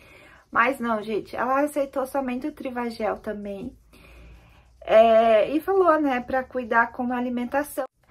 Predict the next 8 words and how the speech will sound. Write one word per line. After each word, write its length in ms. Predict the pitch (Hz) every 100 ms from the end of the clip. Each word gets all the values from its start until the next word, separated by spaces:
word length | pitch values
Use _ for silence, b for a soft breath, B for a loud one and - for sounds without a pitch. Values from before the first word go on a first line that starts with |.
| B B B
A 120 | 226
candidíase, 680 | - 262 254 233 240 247 262
ela 380 | 254 247 233 - -
aumenta 640 | 247 277 262 233 285 311 302
mais 400 | 240 202 240 277
e 80 |
propaga 580 | - 277 277 269 277 294
mais 460 | 311 247 233 254